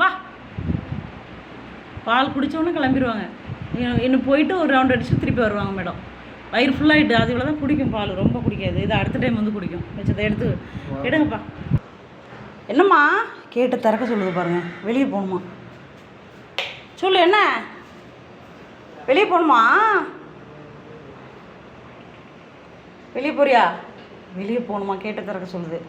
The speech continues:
Speaker 1: த, ஓப்பன் பண்ணுறா, வா. சாப்பிட்டாச்சு, வயிறு ஃபுல்லாகிட்டு கிளம்பியாச்சு.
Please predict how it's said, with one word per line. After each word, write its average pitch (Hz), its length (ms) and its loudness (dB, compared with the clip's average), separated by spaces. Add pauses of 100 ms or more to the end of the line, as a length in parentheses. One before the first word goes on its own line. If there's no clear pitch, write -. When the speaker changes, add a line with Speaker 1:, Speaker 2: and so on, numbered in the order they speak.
(920)
Speaker 1:
த, 247 80 2 (300)
ஓப்பன் 269 220 2
பண்ணுறா, 214 260 0
வா. 214 40 -6 (1700)
சாப்பிட்டாச்சு, 233 540 2
வயிறு 240 220 4
ஃபுல்லாகிட்டு 214 420 0
கிளம்பியாச்சு. 202 460 -2